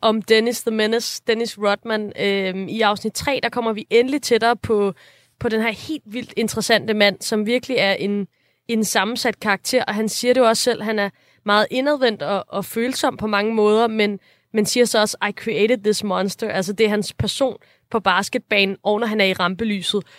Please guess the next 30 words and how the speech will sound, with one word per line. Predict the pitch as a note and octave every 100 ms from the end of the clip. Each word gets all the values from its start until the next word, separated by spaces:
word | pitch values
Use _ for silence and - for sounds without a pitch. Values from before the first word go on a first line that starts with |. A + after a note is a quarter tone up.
| _ -
Øhm, | F#3+ F#3 F#3 F#3+ -
og | G3+
det | C4
med | A#3+
rampelyset, | A3 B3+ A#3 A#3
det | A#3
skal | A#3+ A#3+
vi |
nok | A3+ A#3+
komme | - A3+
til, | A3+ A3+
fordi | G#3+ G#3
det | G3 A#3
er |
også | G#3 G#3+ - F3
virkelig, | G#3+ C4 - G#3
virkelig | G#3 G#3
noget, | G3+ G3+ A3 -
øh, | G3 F#3
som | G3+
der | F#3+
er |
masser | F#3 G3 G#3+
af | A3+
kød | - G#3+
på | - A3+
at | F#3+ F3+
dykke | G#3+ F#3+
ned | A3+ A#3
i. | A3